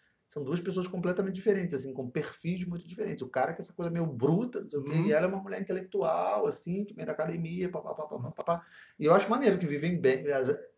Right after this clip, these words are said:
Speaker 1: porque normalmente é, é, é muito comum, né? Um,
Speaker 2: Sim.
Speaker 1: um,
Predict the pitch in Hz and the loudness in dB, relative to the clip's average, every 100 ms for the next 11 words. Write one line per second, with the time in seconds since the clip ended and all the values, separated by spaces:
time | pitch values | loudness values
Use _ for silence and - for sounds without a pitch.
0 | _ _ - 147 196 190 196 196 196 233 | _ _ -8 2 6 8 8 6 4 2
1 | 226 214 160 160 151 147 139 135 143 139 | 0 2 0 2 6 6 6 4 2 0
2 | 175 - 220 165 190 170 135 131 120 110 | 0 4 6 6 2 0 -2 0 -2 -2
3 | - _ _ _ _ _ | -8 _ _ _ _ _